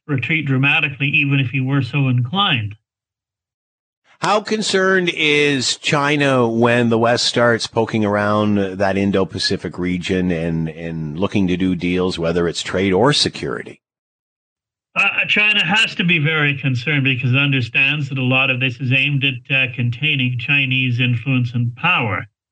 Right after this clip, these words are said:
Speaker 1: Uh, and, and to the extent that that looms, uh, looms large on the agenda at the G seven,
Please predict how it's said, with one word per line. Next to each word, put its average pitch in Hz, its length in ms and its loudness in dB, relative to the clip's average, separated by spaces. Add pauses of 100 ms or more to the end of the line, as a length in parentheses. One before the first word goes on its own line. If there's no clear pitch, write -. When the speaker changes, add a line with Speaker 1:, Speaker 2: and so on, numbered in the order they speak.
(480)
Speaker 1:
Uh, 127 300 0
and, 131 480 2
and 135 340 0
to 131 120 -2
the 131 180 2
extent 139 420 -2
that 127 160 -2
that 139 300 -2
looms, 127 480 2
uh, 135 60 0
looms 120 500 2
large 127 400 0
on 131 240 0
the 127 140 2
agenda 127 360 0
at 127 160 0
the 120 80 -2
G 127 280 -2
seven, 143 360 -2